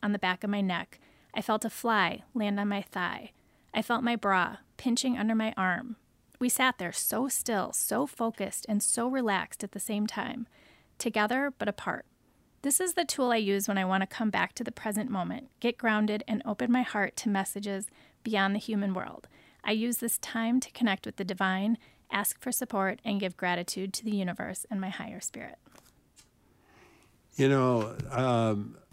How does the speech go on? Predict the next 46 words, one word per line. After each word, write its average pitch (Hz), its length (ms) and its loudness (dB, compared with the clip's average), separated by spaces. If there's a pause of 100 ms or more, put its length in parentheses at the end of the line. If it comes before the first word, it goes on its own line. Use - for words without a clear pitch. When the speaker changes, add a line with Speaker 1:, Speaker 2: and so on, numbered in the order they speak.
(580)
Speaker 2:
that 143 460 2
alone 123 500 4
would 104 160 2
be, 107 380 2 (280)
to 123 100 -2
me, 120 280 4 (260)
<laughs> - 280 0
worth 160 240 6
the 185 80 6
price - 420 2
of 208 100 0
the 165 140 6
book. - 540 0
Speaker 1:
<laughs> - 60 4 (280)
There 269 180 12
you 254 80 6
go. 247 120 12
You 208 160 8
just 220 140 -4
got 214 140 12
Speaker 2:
I'm 226 100 12
Speaker 1:
it. 254 60 10
Speaker 2:
gonna 240 140 8
try 233 440 6
that. 156 420 6
I 151 140 4
haven't 247 260 6
done 247 200 6
it 247 100 4
yet, 226 380 4
Speaker 1:
You 381 80 10
Speaker 2:
but 440 80 12
I - 20 12
Speaker 1:
haven't? 640 400 8 (380)
Speaker 2:
I, 170 300 4 (100)
I 147 120 4
haven't 196 260 2
done 196 180 6
it 185 60 6
yet, 147 240 4
Speaker 1:
Okay. 107 100 2
Speaker 2:
but 127 180 4
I, 127 340 2 (160)
I, 127 380 4
uh, 107 400 2
I 120 240 0